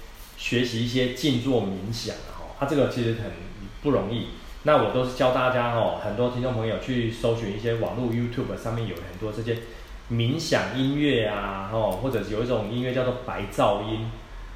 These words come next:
我常跟很多听众朋友讲说，哇，我门诊哦，常常跟你们啰嗦一大堆事情，所以我晚上哦，一定要把你们全部忘光光，哦，要把你们 format 掉。所以我怎么做呢？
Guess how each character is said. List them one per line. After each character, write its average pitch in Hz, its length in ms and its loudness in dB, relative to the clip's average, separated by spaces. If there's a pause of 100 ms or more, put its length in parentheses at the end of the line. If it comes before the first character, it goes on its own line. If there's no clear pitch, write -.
(120)
我 117 80 2
常 147 200 4
跟 156 140 6
很 135 80 4
多 139 140 8
听 139 120 2
众 151 120 4
朋 135 120 4
友 127 120 2
讲 104 140 2
说， 120 100 0
哇， 117 400 6
我 107 100 4
门 120 220 2
诊 117 180 4
哦， 95 180 2
常 117 140 -2
常 131 140 2
跟 139 120 2
你 131 60 2
们 107 240 -2
啰 127 180 2
嗦 127 160 4
一 117 60 2
大 123 140 2
堆 120 100 2
事 120 160 0
情， 110 160 -4 (460)
所 156 120 4
以 160 40 8
我 131 120 8
晚 120 160 6
上 143 200 4
哦， 107 160 6
一 - 20 -2
定 139 80 2
要 139 140 4
把 120 140 2
你 104 60 -2
们 101 80 -4
全 113 160 -2
部 135 120 4
忘 123 200 6
光 113 220 4
光， 110 140 2 (100)
哦， 101 140 0
要 127 80 2
把 107 160 2
你 98 80 -4
们 101 100 -2
format 107 460 -2
掉。 120 140 0 (300)
所 131 140 0
以 127 40 4
我 117 120 4
怎 113 80 0
么 98 120 -2
做 113 300 4
呢？ 101 100 -2